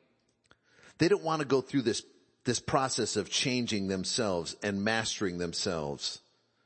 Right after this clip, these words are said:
and waiting for the right timing, because they think, they think what that means is that they have to conform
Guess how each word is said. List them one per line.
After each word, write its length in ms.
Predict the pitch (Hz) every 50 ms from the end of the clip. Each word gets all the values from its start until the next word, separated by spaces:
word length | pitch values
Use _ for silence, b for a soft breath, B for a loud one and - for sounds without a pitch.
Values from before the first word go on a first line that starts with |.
| _ _ _
and 160 | - 104 104
waiting 280 | 104 110 113 110 110 104
for 120 | - -
the 120 | 101 95 90
right 260 | 90 92 92 87 -
timing, 540 | - - 101 92 87 78 71 65 64 58 - _ _ _ _ _ _ _ _ _ _ _ _ _ _
because 320 | 135 - - 170 147 117
they 200 | 151 190 208 226
think, 260 | - - 196 185 165 - - _ _ _ _
they 160 | _ 151 175 208
think 320 | 202 - 190 175 - -
what 160 | 143 131 - -
that 280 | 151 170 180 143 123
means 420 | 131 117 110 107 107 107 - - - b b b b
is 140 | - 120 101
that 140 | 135 120 -
they 120 | 139 131
have 220 | 127 131 123 - -
to 80 | -
conform 720 | - - - 120 95 - - - 131 123 110 95 76 57 55